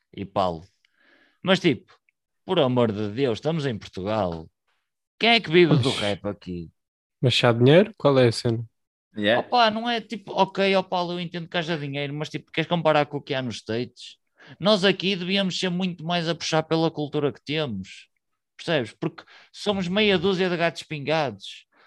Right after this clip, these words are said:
Speaker 1: Ok, tu podes fazer dinheiro, passa assim, a distribuições universais e tudo,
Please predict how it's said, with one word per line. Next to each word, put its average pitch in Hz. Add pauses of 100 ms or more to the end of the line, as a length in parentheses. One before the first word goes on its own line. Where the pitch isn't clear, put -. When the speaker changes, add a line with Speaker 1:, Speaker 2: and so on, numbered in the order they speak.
(140)
Speaker 1:
Ok, 190
tu 190
podes 202
fazer 190
dinheiro, 165 (920)
passa 160
assim, 165
a 165
distribuições 165
universais 147
e 143
tudo, 113